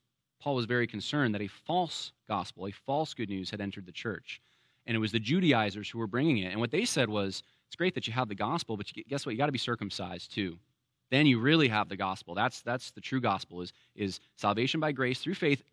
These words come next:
and they added to it, circumcision. That's what the social justice activists are doing today. It's great that you have that, but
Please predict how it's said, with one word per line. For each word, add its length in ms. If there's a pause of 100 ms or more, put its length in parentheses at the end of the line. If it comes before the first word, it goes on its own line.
and 600 (480)
they 100
added 260
to 100
it, 120
circumcision. 580 (760)
That's 80
what 60
the 80
social 280
justice 340
activists 440
are 40
doing 220
today. 340 (400)
It's 80
great 200
that 140
you 80
have 280
that, 300 (640)
but 500